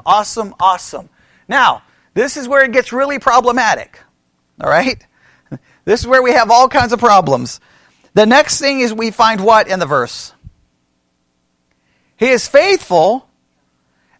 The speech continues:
and will not suffer you to be tempted above what you are able."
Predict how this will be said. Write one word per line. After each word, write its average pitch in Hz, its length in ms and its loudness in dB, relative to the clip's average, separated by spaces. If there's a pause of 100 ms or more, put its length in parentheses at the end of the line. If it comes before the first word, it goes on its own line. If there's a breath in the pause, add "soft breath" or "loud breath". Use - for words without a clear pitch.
(380)
and 254 160 0
will 262 220 4
not 269 320 0
suffer 339 640 0
you 220 320 -6
to 202 100 -4
be 214 200 -6
tempted 214 800 -2
above 220 520 2
what 240 320 2
you 240 380 -6
are 240 420 2
able." 220 640 -4